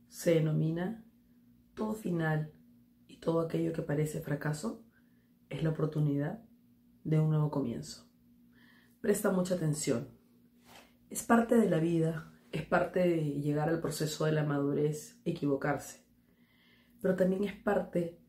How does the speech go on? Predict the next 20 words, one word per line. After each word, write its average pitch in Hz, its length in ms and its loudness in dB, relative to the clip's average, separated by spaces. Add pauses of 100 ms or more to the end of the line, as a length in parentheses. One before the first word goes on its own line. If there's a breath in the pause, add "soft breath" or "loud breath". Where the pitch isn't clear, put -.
(440 soft breath)
aprender 160 440 2
de 170 140 2
las 160 100 -2
pruebas 160 320 0
de 156 100 -4
fe 151 200 0
y 147 40 4
del 151 160 2
camino. 135 440 -4 (920 soft breath)
Millones 170 440 2
de 175 80 2
personas 156 520 -2
en 160 100 2
el 147 80 4
mundo 156 360 4
son 165 240 0
desvinculadas 156 720 2
de 170 80 -2
sus - 220 -10
empleos, 147 720 0